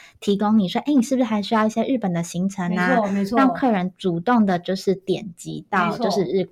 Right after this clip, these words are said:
Speaker 1: 日本的订房网站去做。
Speaker 2: 对，没错。然后应该是说，刚刚，如果以刚刚的举例来说的话，是对订房网有利的，所以它或许有可能不是策略合作，而是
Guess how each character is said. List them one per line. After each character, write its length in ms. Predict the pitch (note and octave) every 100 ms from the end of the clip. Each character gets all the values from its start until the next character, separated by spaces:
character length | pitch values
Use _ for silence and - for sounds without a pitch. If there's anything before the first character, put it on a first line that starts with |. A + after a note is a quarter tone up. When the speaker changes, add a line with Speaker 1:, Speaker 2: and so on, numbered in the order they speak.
| _
Speaker 1:
日 160 | B3 G#3+
本 280 | G3+ E3 E3+
的 220 | D3 C#3 _
订 160 | - F3
房 220 | E3+ -
网 180 | - E3+
站 220 | - D#3+
去 60 | A#3 A3+ E3+
做。 180 | D3 -
Speaker 2:
对， 120 | F#3+
没 60 |
错。 300 | F#3 G3 E3+ -
然 160 | G3+
后 220 | G#3+ B3 - - -
应 140 | - D4
该 180 | D4+ D4+
是 100 | D4
说， 480 | C#4 A#3+ A#3+ B3 - _ - - - _
刚 160 | B3+ C4
刚， 120 | C4
如 80 | A#3+
果 120 | B3
以 100 | G3
刚 140 | G#3
刚 80 | G#3+
的 80 | G3+
举 180 | G3 F3+
例 140 | G3
来 120 | D#3+
说 180 | F3+ F#3
的 40 | F3+
话， 140 | F#3+
是 100 | B3
对 140 | D4 C#4+
订 120 | C#4
房 160 | B3 F#3+
网 180 | F3+ F#3+
有 180 | F3
利 160 | F#3 E3
的， 120 | - -
所 160 | -
以 40 | D4+
它 120 | F4
或 240 | - D#4+
许 180 | B3 G3
有 140 | F#3+ -
可 160 | A#3+
能 180 | F3 E3+ -
不 160 | F#3
是 260 | G3 - B3+
策 240 | - A3+
略 200 | G3+ G3
合 120 | F3 D#3
作， 340 | F#3+ E3 D#3+
而 80 | F3+
是 420 | F#3+ A#3 G3+ -